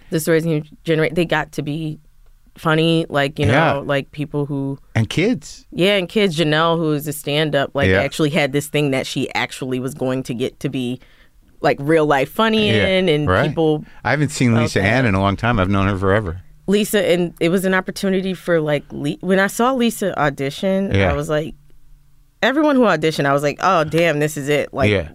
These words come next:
Speaker 1: and it's a nice feeling to have that
Speaker 2: Sure.
Speaker 1: and not feel like you're like, "All right, I guess this
Speaker 2: Yeah.
Speaker 1: person," like Lisa, I was like, "I don't give a fuck. She is it. Like,
Speaker 2: Yeah.
Speaker 1: she's it. The conversation's over." I
Speaker 2: Right.
Speaker 1: felt the same way about Janelle.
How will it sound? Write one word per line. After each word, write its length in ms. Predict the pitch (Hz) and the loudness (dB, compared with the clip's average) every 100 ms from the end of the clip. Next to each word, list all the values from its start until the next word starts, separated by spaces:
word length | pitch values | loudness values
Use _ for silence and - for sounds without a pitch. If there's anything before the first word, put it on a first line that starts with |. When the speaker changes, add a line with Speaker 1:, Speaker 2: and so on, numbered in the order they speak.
| - - - - | -20 -20 -12 0
Speaker 1:
and 200 | 175 185 | 2 2
it's 140 | 185 | 2
a 60 | 190 | 2
nice 260 | 185 - | 2 0
feeling 360 | - 185 170 156 | 0 2 2 0
to 140 | 165 | -2
have 360 | 147 147 151 143 | -2 0 0 0
that 220 | 143 135 | 0 2
Speaker 2:
Sure. 140 | 87 127 | 2 2
Speaker 1:
and 160 | 151 | 2
not 180 | 147 147 | 0 -2
feel 280 | - 139 139 | -4 -4 -2
like 260 | 139 135 - | -2 -4 -6
you're 120 | 131 | -6
like, 200 | 120 - - | -6 -8 -8
"All 100 | 160 | -4
right, 140 | 160 | 0
I 80 | 147 | 0
guess 300 | 151 165 156 | -2 -4 -6
this 240 | - 156 147 | -4 -4 -2
Speaker 2:
Yeah. 180 | 98 104 | -2 0
Speaker 1:
person," 320 | 120 139 135 | 0 -2 -4
like 200 | 135 127 | -4 -4
Lisa, 300 | 143 143 - | -4 -4 -2
I 100 | 131 | -2
was 120 | 131 | -2
like, 180 | 143 123 - - - _ _ - _ - _ _ _ | -4 -4 -8 -20 -20 _ _ -20 _ -20 _ _ _
"I 180 | 135 147 | -2 0
don't 240 | 156 151 135 | 0 0 0
give 120 | 139 | -4
a 40 | |
fuck. 240 | 147 135 - | -2 -2 -2
She 220 | 143 123 | -2 -2
is 140 | 104 - | -4 -4
it. 300 | 98 - - | -6 -6 -2
Like, 100 | 95 | 0
Speaker 2:
Yeah. 100 | 90 | 2
Speaker 1:
she's 280 | 76 139 117 | 0 -6 -6
it. 260 | 117 143 - - - - | 0 0 0 -12 -20 -16
The 80 | - | -6
conversation's 600 | 160 131 147 - 175 143 | -4 -4 -2 0 0 2
over." 260 | 165 180 202 | 2 2 2
I 80 | |
Speaker 2:
Right. 120 | 135 147 | 2 0
Speaker 1:
felt 140 | - | 0
the 80 | 160 | -2
same 240 | 170 143 | 0 2
way 120 | 139 | 2
about 280 | 123 127 107 | 2 2 0
Janelle. 640 | 147 143 156 160 156 156 | -2 0 2 4 4 2